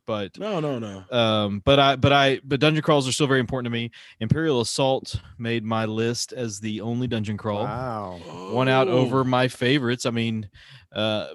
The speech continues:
Speaker 1: but, and, and there's multiple reasons for it. W-, one is Star Wars,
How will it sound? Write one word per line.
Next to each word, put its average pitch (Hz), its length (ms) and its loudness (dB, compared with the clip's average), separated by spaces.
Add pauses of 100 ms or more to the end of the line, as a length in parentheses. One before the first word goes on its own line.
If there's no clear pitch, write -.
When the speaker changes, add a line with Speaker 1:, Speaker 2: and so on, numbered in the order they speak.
Speaker 1:
but, 117 420 2
and, 127 280 -2
and 131 180 -2
there's 139 380 0
multiple 160 320 2
reasons 120 300 2
for 107 200 -2
it. 113 80 -6 (220)
W-, 123 420 -14
one 131 180 -2
is 131 120 -2
Star 110 340 0
Wars, 104 480 -6